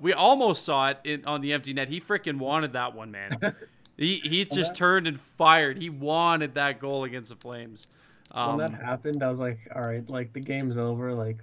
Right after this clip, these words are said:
Speaker 2: let me post the video, <laughs> man." I was
Speaker 1: <laughs>
Speaker 2: actually, to be honest, like, I was, I was gonna be fine if that goal went in, just 'cause I could have posted the video.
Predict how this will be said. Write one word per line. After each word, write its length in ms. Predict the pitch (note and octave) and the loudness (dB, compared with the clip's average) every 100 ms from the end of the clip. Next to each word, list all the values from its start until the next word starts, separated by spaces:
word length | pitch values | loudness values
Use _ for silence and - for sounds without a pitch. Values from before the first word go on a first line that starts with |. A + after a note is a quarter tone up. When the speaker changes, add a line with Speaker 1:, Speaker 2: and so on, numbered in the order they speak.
| - | -10
Speaker 2:
let 160 | B2 | -8
me 120 | B2 | -6
post 320 | A#2 B2+ B2+ B2+ | -6 -4 -4 -4
the 80 | |
video, 400 | A#2 B2 A2+ F3 | -4 -2 0 0
<laughs> 100 | C3+ | 0
man." 340 | F#3 F3 F#3 F3 | 0 -2 -2 -2
I 20 | |
was 140 | F#3 D3 | -2 -2
Speaker 1:
<laughs> 100 | D#3 | -2
Speaker 2:
actually, 420 | F3+ - - C3+ - - - - - - - - - | -4 -4 -2 -2 -4 -20 -20 -8 -6 -6 -10 -10 -8
to 40 | E3 | -4
be 140 | D#3+ | -2
honest, 320 | D3 D3+ C3+ | -2 -2 -2
like, 140 | D3 C#3+ | -4 -2
I 160 | C#3+ | -2
was, 200 | C3+ - _ _ _ | -2 -8 _ _ _
I 100 | - | -8
was 140 | C#3 B2+ | -8 -6
gonna 180 | B2+ A#2+ | -6 -6
be 100 | A#2+ | -6
fine 360 | - - - | -8 -10 -10
if 140 | - - | -12 -10
that 200 | - - | -8 -6
goal 220 | - - | -6 -6
went 140 | - - | -4 -4
in, 140 | - | -6
just 240 | - B2 | -6 -6
'cause 140 | - C3+ | -6 -6
I 140 | C3+ | -6
could 140 | A2+ C3 | -4 -6
have 80 | |
posted 340 | A#2 - A3+ - | -4 -8 -8 -14
the 80 | - - | -14 -12
video. 320 | - - A3+ | -12 -12 -12